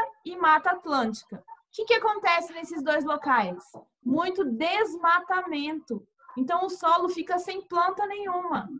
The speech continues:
Eles acabam tirando tanta planta, o solo fica sem as raízes pra segurar ele, e aí acaba acontecendo deslizamento.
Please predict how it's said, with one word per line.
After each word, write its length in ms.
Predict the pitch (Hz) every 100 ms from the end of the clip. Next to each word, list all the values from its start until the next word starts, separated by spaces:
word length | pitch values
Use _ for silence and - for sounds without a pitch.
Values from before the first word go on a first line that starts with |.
| - _
Eles 200 | 254 262
acabam 420 | 294 294 294 294
tirando 440 | 277 285 269 277 240
tanta 400 | 330 440 554 523
planta, 560 | 311 262 254 285 359 359 - _ _ _
o 80 | 277
solo 320 | 320 277 269
fica 320 | 285 - 262
sem 180 | - 320
as 220 | 415 494
raízes 600 | 381 403 320 294 349 359
pra 100 | 349
segurar 640 | - 311 247 277 240 240 233
ele, 420 | 208 220 302 508 - _ _ _
e 60 | 339
aí 100 | 381
acaba 300 | 359 381 381
acontecendo 500 | 381 349 359 330 320
deslizamento. 800 | 339 330 349 392 508 381 208 -